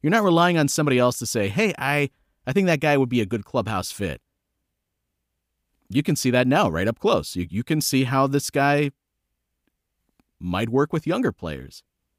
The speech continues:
or doesn't get along with younger players or is prickly. It, you, you don't know. But if he, if either one of, if Lopez or Moore, if either one of those guys would have been on your radar at the end of this year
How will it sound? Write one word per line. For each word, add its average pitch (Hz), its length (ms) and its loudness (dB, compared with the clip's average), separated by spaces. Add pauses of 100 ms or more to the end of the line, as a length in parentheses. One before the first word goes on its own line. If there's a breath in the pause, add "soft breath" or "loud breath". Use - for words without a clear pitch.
(260)
or 151 140 2
doesn't 190 400 4
get 117 100 -2
along 87 300 -4
with 85 140 -8
younger 80 260 -6
players 71 480 -14
or 95 180 -4
is 113 180 -6 (280)
prickly. 87 420 0
It, 101 320 -8
you, 101 140 -10
you 98 140 -6
don't 165 160 2
know. - 240 -6 (960)
But 123 80 -2
if 107 80 -6
he, 135 180 0
if 143 160 -4
either 165 260 2
one 156 140 4
of, 131 60 4
if 113 120 0
Lopez 147 480 0
or 123 60 0
Moore, 123 360 0
if 98 120 -10
either 139 220 0
one 151 120 2
of 151 60 2
those 147 180 2
guys 139 300 0
would 113 80 -2
have 90 100 -4
been 104 120 -2
on 120 160 0
your 113 100 0
radar 143 400 0
at 131 120 -6
the 110 100 -4
end 107 100 -2
of 98 80 -8
this 107 240 -6
year 147 260 -2